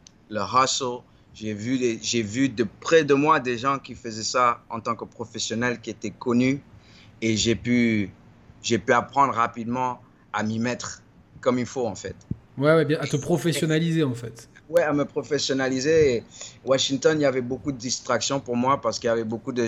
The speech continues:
Speaker 1: de, de, de gens avec qui j'ai grandi.
Speaker 2: Ouais,
Speaker 1: Et
Speaker 2: c'est ça.
Speaker 1: on sortait beaucoup. Il y avait des,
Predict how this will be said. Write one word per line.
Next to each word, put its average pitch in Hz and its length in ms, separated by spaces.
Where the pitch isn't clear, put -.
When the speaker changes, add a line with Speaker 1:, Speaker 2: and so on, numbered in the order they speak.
Speaker 1:
de, 110 280
de, 123 220
de 117 160
gens 120 180
avec 120 220
qui 123 120
j'ai 113 140
grandi. 110 580
Speaker 2:
Ouais, 151 320
Speaker 1:
Et 104 320
Speaker 2:
c'est 123 120
ça. 117 200
Speaker 1:
on 117 80
sortait 120 400
beaucoup. 135 520
Il 113 40
y - 20
avait 113 160
des, 117 300